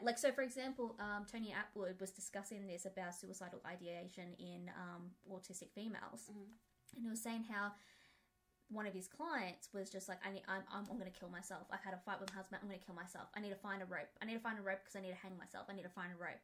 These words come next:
Speaker 1: But because
Speaker 2: Wow.
Speaker 1: she couldn't find a clean rope,
Speaker 2: Yeah.
Speaker 1: right? Because it had to be clean. It could not be dirty.
Speaker 2: Yeah.
Speaker 1: By the end of it, she was so exhausted. And she's like, "Oh, fuck it. I can't be bothered." And then,
Speaker 2: Wow.
Speaker 1: s-, and then it just stopped. Like,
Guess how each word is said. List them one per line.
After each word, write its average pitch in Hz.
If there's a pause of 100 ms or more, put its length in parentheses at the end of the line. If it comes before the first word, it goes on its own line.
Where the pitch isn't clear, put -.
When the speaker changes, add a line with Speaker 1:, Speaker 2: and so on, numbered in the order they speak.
(280)
Speaker 1:
But 190
because 226
Speaker 2:
Wow. -
Speaker 1:
she 254
couldn't 233
find 208
a 185
clean 190 (640)
rope, 233 (240)
Speaker 2:
Yeah. 185 (280)
Speaker 1:
right? 214
Because 190
it -
had 202
to 226
be 233
clean. 226
It 214
could 190
not 185
be 208
dirty. 196
Speaker 2:
Yeah. 196 (360)
Speaker 1:
By 220
the 214
end 233
of 233
it, 220
she -
was 202
so 208
exhausted. 190
And 185
she's -
like, 190
"Oh, 196
fuck 180
it. 180
I 180
can't 180
be 180
bothered." 160 (560)
And 214
then, 202
Speaker 2:
Wow. -
Speaker 1:
s-, -
and 214
then 196
it 190
just 190
stopped. - (180)
Like, 208